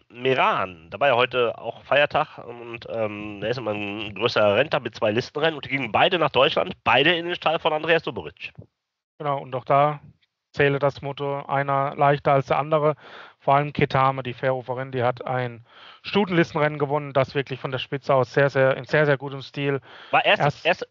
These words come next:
Speaker 1: erste Mal Scheuklappen, glaub ich, ne?
Speaker 2: Genau, erste Mal die Scheuklappen. Martin Seidel hat auch das Duo geritten, Lips Freedom hat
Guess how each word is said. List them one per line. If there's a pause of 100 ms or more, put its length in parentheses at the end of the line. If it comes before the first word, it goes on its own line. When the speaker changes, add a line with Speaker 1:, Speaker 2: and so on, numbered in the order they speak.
Speaker 1:
erste
Mal
Scheuklappen,
glaub
ich,
ne?
Speaker 2:
Genau,
erste
Mal
die
Scheuklappen. (320)
Martin
Seidel
hat
auch
das
Duo
geritten,
Lips
Freedom
hat